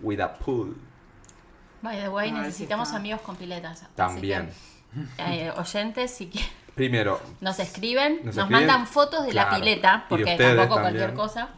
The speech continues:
Speaker 1: Y ustedes también con ropa de pileta. <laughs> Se ponía.
Speaker 2: Todos les cuerpes.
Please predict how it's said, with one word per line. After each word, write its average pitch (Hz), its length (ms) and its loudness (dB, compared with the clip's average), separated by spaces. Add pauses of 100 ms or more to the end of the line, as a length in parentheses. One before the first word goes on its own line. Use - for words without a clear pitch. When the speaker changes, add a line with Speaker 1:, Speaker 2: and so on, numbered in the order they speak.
(1400)
Speaker 1:
Y 101 80 -2
ustedes 143 240 6
también 139 360 2 (680)
con 151 460 2
ropa 120 240 4
de 117 80 4
pileta. 107 560 -2 (240)
<laughs> - 1500 4
Se - 200 -6
ponía. 156 440 -2
Speaker 2:
Todos 233 280 2
les 208 160 -4
cuerpes. 175 400 -4